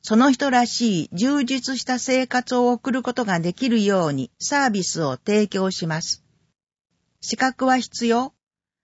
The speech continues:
介護職員初任者研修修了者以上の資格が必要です。旧ホームヘルパー二級と同等のもの。視覚障害者の支援には、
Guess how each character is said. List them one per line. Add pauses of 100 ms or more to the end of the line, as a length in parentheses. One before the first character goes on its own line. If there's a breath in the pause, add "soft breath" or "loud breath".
(420)
介
護
職
員
初
任
者
研
修
修
了
者
以
上
の
資
格
が
必
要
で
す。 (800)
旧
ホ
ー
ム
ヘ
ル
パ
ー
二
級
と
同
等
の
も
の。 (1200)
視
覚
障
害
者
の
支
援
に
は、